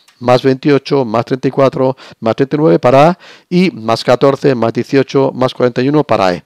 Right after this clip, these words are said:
Hago esas operaciones, lógicamente me, me entrega un vector ahora de sesenta y cuatro bits, ¿de acuerdo?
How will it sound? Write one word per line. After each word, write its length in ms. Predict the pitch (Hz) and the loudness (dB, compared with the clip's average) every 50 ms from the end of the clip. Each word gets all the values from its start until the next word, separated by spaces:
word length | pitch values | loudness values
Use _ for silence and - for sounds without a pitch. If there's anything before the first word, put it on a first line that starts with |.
| _ - - - _ _ | _ -20 -20 -20 _ _
Hago 240 | - 120 120 117 113 | -2 0 0 0 2
esas 80 | 113 - | 0 0
operaciones, 580 | 123 120 135 147 151 - 180 175 175 180 160 | 0 2 4 2 4 4 4 4 4 2 2
lógicamente 600 | 156 117 104 117 110 110 117 117 - - 131 117 | 0 -2 -2 -2 -2 -2 -2 -4 -4 -4 -4 -4
me, 180 | 110 110 110 - | -4 -6 -8 -8
me 240 | 117 110 110 110 110 | -6 -4 -2 -2 -2
entrega 420 | 107 107 - 123 123 120 117 113 - - - - - _ _ _ | -4 -2 -2 0 2 2 2 0 -2 -10 -20 -20 -20 _ _ _
un 280 | - 190 180 175 151 127 | 4 6 8 6 6 6
vector 440 | 117 120 110 - - 160 143 123 - - | 4 2 2 4 4 4 4 2 0 0
ahora 320 | 107 104 117 123 117 104 | 2 2 4 4 4 2
de 140 | 95 117 107 | 2 0 0
sesenta 340 | - - - 117 104 98 107 | -2 -4 -8 -8 -8 -8 -6
y 20 | |
cuatro 260 | - 110 110 - 139 165 | -6 -4 0 2 4 4
bits, 200 | 208 220 - - | 4 2 0 -2
¿de 100 | - 127 | -2 0
acuerdo? 340 | 120 139 151 165 208 220 | 2 2 2 2 0 -2